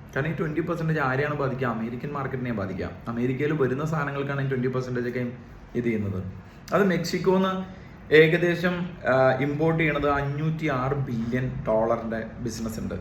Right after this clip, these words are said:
എക്സ്പോർട്ട് ചെയ്യണതോ മുന്നൂറ്റി മുപ്പത്തിനാലുണ്ട്. അപ്പോൾ അവർ റെസിപ്രോക്കൽ ഈ താരിഫ് കൂടി കൊണ്ടുവന്ന് കഴിഞ്ഞപ്പോൾ എന്ത് പറ്റിയെന്ന് വെച്ചാൽ ഗ്ലോബൽ ലെവലിൽ ഏകദേശം എണ്ണൂറ്റി നാൽപത് കോടി മെക്സിക്കോൻ്റെ മാത്രം ഇമ്പോർട്ട് എക്സ്പോർട്ടിൽ വന്നിരിക്കുന്നതിന് ട്വൻറ്റി പെർസെൻറ്റേജോളം ടാക്സ്,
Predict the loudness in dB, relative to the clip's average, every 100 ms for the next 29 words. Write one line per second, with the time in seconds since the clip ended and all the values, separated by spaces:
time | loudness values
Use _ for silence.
0 | -10 -4 -2 0 2 4 4 2 2 2
1 | 2 0 0 -2 -2 -2 -2 -4 -2 -4
2 | -4 -6 -10 -14 -16 -16 -4 2 4 4
3 | 4 2 0 4 4 4 2 0 4 4
4 | 6 2 0 0 0 0 0 0 0 -2
5 | -2 0 0 0 -2 -2 -4 -8 -6 0
6 | 2 2 2 2 0 -2 -4 -4 -8 -14
7 | -18 -12 6 8 8 4 2 2 2 0
8 | 0 -2 -2 -4 -6 -6 0 0 0 -2
9 | -4 -6 -8 -2 -2 0 -2 -2 -2 -2
10 | -2 -2 -2 -2 -4 -4 -4 -2 -2 0
11 | 0 -2 -2 -2 -4 -2 -2 -2 -2 -2
12 | -4 -4 -4 -4 -4 -4 -4 -6 -6